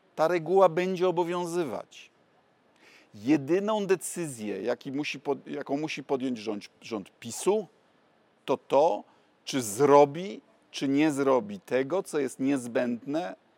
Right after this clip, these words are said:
aby pieniądze z Brukseli popłynęły do Polski. Abyśmy te siedemset siedemdziesiąt miliardów złotych, którymi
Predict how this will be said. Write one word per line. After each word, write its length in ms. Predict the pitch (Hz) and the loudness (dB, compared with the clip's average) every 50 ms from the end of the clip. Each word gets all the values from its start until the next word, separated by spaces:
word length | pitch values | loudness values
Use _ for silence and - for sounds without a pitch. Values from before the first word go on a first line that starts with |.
| _ _ _ _ | _ _ _ _
aby 240 | - 143 123 120 135 | -4 -4 -2 -2 -2
pieniądze 600 | - - 285 277 135 139 143 147 151 143 147 147 | -2 0 2 2 4 4 2 2 2 0 -2 -4
z 60 | 135 | -4
Brukseli 600 | - - 131 117 - - 143 131 127 123 127 127 127 _ _ _ _ _ _ _ _ - | -4 -8 -8 -8 -8 -4 -2 -2 -2 -2 -4 -6 -8 _ _ _ _ _ _ _ _ 2
popłynęły 560 | 160 151 - 139 139 127 127 123 120 123 113 | 2 2 2 0 0 2 2 2 2 0 0
do 120 | 113 117 | -2 -2
Polski. 520 | - - 104 95 - - - - _ - - _ _ _ _ _ - _ _ _ - | -2 -2 -4 -4 -4 -10 -18 -18 _ -20 -20 _ _ _ _ _ -20 _ _ _ -4
Abyśmy 540 | - 127 - 277 254 - - 160 147 139 - - - _ _ _ - | -4 -2 -2 -2 -4 -2 -2 0 0 0 -2 -8 -20 _ _ _ 0
te 120 | - 135 | 0 0
siedemset 580 | - - - 180 185 220 240 220 - 220 208 - | 2 2 0 4 4 4 4 4 0 -4 -4 -4
siedemdziesiąt 640 | - 196 175 175 170 151 170 165 - 175 160 151 | -2 -2 0 -2 -2 -2 -4 -4 -4 -4 -4 -4
miliardów 920 | 156 160 160 156 147 151 160 156 151 151 147 135 135 139 135 - - - - _ _ _ _ _ _ - | -4 -4 -4 -4 -2 2 4 4 4 4 2 0 -2 -4 -4 -4 -10 -20 -20 _ _ _ _ _ _ -14
złotych, 440 | 123 117 143 151 147 143 - 143 - | -4 4 8 8 8 8 6 -2 -4
którymi 640 | - - 170 160 180 190 196 202 214 214 214 | 0 0 4 4 4 4 4 -2 -2 -4 -6